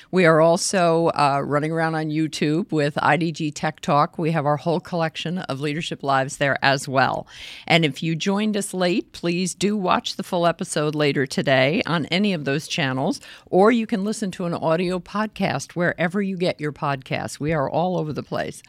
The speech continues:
I hope you will join us for our next episode, which will be streamed live on LinkedIn, Twitter,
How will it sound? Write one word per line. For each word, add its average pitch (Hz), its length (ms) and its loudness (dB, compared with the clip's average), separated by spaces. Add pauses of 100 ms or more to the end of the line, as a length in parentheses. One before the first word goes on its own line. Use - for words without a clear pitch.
(400)
I 165 140 6
hope 214 300 2
you 240 80 2
will 214 100 0
join 156 320 0
us - 160 -4
for - 140 0
our 147 120 2
next - 400 -2
episode, 160 600 -2
which 165 180 -6
will 170 80 -6
be 165 120 -6
streamed 170 440 -4
live 156 480 0
on 131 220 -4
LinkedIn, 180 560 -2
Twitter, 165 340 0